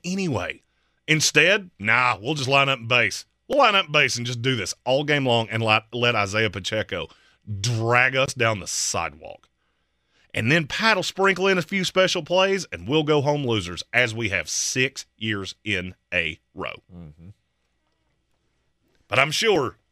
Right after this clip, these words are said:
Speaker 1: if you lather up and do it again with a quarterback that's thirty million dollars more expensive and you're already forty-three million dollars over the cap, I'm sure it'll be different this time.
Speaker 2: Yep.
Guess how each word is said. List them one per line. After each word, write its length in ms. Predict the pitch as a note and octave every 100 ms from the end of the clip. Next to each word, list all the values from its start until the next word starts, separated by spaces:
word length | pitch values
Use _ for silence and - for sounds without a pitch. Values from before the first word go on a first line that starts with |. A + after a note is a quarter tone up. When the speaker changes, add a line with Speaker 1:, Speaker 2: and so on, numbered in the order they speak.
| _
Speaker 1:
if 100 | -
you 80 | G2+
lather 300 | C#3 D3+ D3
up 80 | D3+
and 80 | D3
do 100 | D#3+
it 60 |
again 400 | D3 E3 D#3 F#2+ - _ _ _ _ _
with 140 | G#2
a 20 | G2+
quarterback 400 | D3 D3 C3 B2
that's 140 | A2
thirty 300 | - C#3 C3
million 480 | A#2+ B2+ C#3+ C3 B2
dollars 280 | B2+ B2 A2
more 160 | B2 G#2
expensive 440 | - C3 A#2+ G#2
and 80 | G2
you're 140 | G#2
already 160 | A2+ G2
forty-three 580 | - C#3+ B2+ G#2 A#2 G#2
million 240 | G#2 G2
dollars 260 | G#2 G2+ G2
over 160 | G2
the 60 | D2+
cap, 360 | - A2 E2 _ _ _ _ B2+
I'm 80 |
sure 160 | B2+ D#3
it'll 100 | B2+
be 100 | A2
different 300 | G2+ F#2 E2+
this 160 | E2+ -
time. 200 | B1 _
Speaker 2:
Yep. 140 | F#2